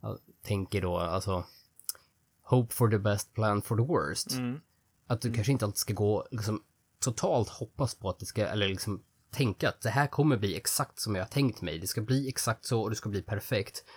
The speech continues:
Speaker 1: Och när
Speaker 2: Mm.
Speaker 1: det inte blir det så bara bryter av och, och tycker det är skit istället. Utan,
Speaker 2: Mm.
Speaker 1: ja, men så här, "Ja, men det var jävligt nice om det här jag planerar för, liksom mitt mål längre fram,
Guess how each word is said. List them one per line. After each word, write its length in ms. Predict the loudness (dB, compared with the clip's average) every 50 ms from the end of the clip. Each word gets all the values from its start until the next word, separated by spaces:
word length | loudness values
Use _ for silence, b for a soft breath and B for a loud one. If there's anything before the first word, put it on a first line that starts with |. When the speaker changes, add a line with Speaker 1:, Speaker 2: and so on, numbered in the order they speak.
| B
Speaker 1:
Och 160 | B -2 0
när 80 | 2 2
Speaker 2:
Mm. 100 | 2 2
Speaker 1:
det 60 | 0 -2
inte 200 | 0 2 4 4
blir 220 | 4 2 0 0
det 100 | 0 -2
så 120 | -2 -2
bara 260 | -2 0 0 0 0 0
bryter 300 | 0 -2 -2 0 0 2
av 240 | 2 2 2 0
och, 360 | 0 -2 -2 -4 -6 -10 -10 -10
och 120 | -10 -8
tycker 220 | -8 -8 -6 -4 -4
det 160 | -2 -2 -4
är 40 | -2
skit 360 | 2 4 4 4 2 0 -6
istället. 420 | -8 -6 -6 -6 -8 -10 -12 -8
Utan, 320 | -6 -4 -4 -2 -4 -6 -8 -8 -8
Speaker 2:
Mm. 220 | -6 -4 -4 -4 -6 -10 _ _
Speaker 1:
ja, 100 | -4 -2
men 120 | 0 0 0
så 80 | 0
här, 80 | 2 2
"Ja, 40 | 2
men 80 | 2
det 60 | 2
var 80 | 2 2
jävligt 280 | 2 2 0 -2 -4 -2
nice 380 | 0 2 2 2 0 -2 -6 -8 _ -2
om 200 | 0 2 2 4
det 80 | 4
här 160 | 4 4 2
jag 120 | 2 0 0
planerar 380 | 0 2 2 2 2 2 0
för, 200 | 0 0 -2 -4
liksom 280 | -4 -6 -6 -6 -6 -6
mitt 140 | -4 -2 -2
mål 240 | 0 0 0 0 -2
längre 260 | -2 -4 -6 -6 -6
fram, 400 | -4 -2 -2 -2 0 -2 -2